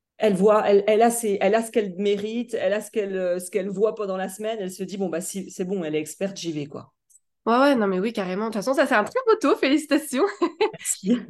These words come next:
Speaker 2: Et, euh, de toute façon, on va pas se mentir, ça reste une stratégie de lancement. Et c'est vrai qu'un lancement, bah, c'est quand même énergivore. Ça demande du temps, ça demande de la préparation.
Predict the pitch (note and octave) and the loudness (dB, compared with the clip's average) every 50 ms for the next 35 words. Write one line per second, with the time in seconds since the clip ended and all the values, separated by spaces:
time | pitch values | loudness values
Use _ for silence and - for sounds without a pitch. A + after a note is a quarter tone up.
0 | A3 A#3+ B3+ B3 A#3+ A#3+ A3+ A3+ G#3+ C4+ B3+ C#4 G#3 C4 B3+ B3+ E4 E4 B3+ G#3 | -4 0 2 4 4 4 4 4 2 -2 -4 -2 -2 -2 -2 0 2 2 2 2
1 | A#3 C4+ C#4 D4 C4 A#3+ A#3+ - - D4+ D#4 E4 E4 - B3+ G#3+ G#3+ A3+ B3+ B3 | 0 -4 -4 -2 -4 -4 -4 -6 -8 -8 -8 -8 -6 -6 -4 -4 -4 -4 -6 -6
2 | - A#3 G#3 - - A#3 A3+ A#3+ A3+ G#3+ C4 A#3 G#3+ G#3+ A3 A3+ A3 - B3+ B3 | -8 -10 -8 -4 -4 -4 -4 -4 -4 -6 -6 -6 -4 -4 -4 -4 -4 -4 -2 0
3 | C4+ C4+ C4 C4 G#3 F#3+ G3+ A#3 A3+ - G#3+ G3 F#3+ F#3 F#3 G3 G3+ A3+ A3 B3 | 0 0 -2 -4 -6 -6 -6 -6 -6 -6 -4 -2 -2 0 0 0 0 -2 -2 -2
4 | A3+ A3 A#3 A#3 A3 F#3+ F3+ F3 F3 F3+ - F3+ F3+ - G#3 G3+ G3+ G3+ G#3 F#3+ | -2 0 0 0 -2 -4 -4 -4 -6 -6 -6 -6 -4 -2 -2 -2 -2 -2 -4 -4
5 | F#3+ G3 G3+ G3 G3 G3+ F#3 G#3 G#3+ A3+ G#3+ - F#3 E3+ F3 F3+ F#3 F#3 F3+ F3 | -2 -4 -4 -6 -8 -4 -2 0 0 0 -2 -6 -6 -6 -6 -6 -6 -6 -6 -6
6 | F#3 G#3 A#3 A#3 A3 F3+ F3+ F3+ F3+ F3+ F3 E3 D#3+ - - - A#3+ A3+ A#3+ A3+ | -4 -4 -4 -4 -4 -4 -2 -2 -2 -2 -4 -4 -6 -6 -8 -8 -2 0 2 2
7 | G#3 G3 G3 G3+ - A3 A3 C#4 | 2 0 -2 -2 -4 -6 -6 -6